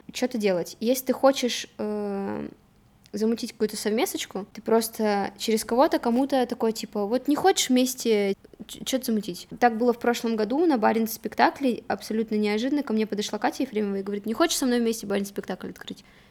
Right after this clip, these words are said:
Я говорю: «Хочу, конечно». <laughs> Э, так было в этот раз, когда я говорю: «Коль», э, вот, м, Мирон Саныч играл у меня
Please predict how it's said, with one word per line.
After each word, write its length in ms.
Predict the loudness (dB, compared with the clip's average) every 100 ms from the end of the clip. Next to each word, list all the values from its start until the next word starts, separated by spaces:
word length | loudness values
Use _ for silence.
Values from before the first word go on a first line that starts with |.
| _ _
Я 40 | -12
говорю: 140 | -10 -8
«Хочу, 200 | -10 -4
конечно». 420 | -4 -4 -12 -14
<laughs> 720 | -14 -14 -16 -18 -20 -14 -2
Э, 480 | 2 6 6 6 2 6
так 220 | 6 6
было 200 | 2 4
в 60 | 4
этот 240 | 0 2
раз, 220 | 4 4
когда 240 | 2 0 2
я 160 | 2
говорю: 300 | 2 2 2
«Коль», 320 | 4 4 4 0 -8
э, 720 | -4 -2 0 0 0 0 -2 -4
вот, 240 | -6 -8 -20 -12
м, 400 | -8 -6 -6 -8 -6
Мирон 320 | -6 -4 -6
Саныч 420 | -4 -4 -6 -12
играл 320 | -6 0 0 0
у 40 |
меня 360 | 0 -2 -2